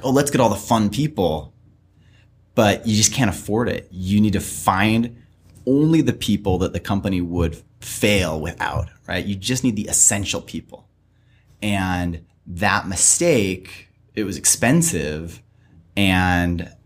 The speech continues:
uh, you know, it, it, it, obviously it cost me money, it cost me time, because that's the thing is when you make mistakes in the startup world,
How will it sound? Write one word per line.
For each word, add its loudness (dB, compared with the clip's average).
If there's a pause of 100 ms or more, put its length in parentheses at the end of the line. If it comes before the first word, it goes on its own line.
uh, -6 (420)
you 4
know, 4
it, 0 (100)
it, 0
it, -4 (200)
obviously 2
it -6
cost -2
me 2
money, 6
it -2
cost -8
me -4
time, 0 (280)
because 0
that's 4
the -2
thing 2
is 0
when 4
you 4
make 2
mistakes -2
in -2
the -2
startup -2
world, -2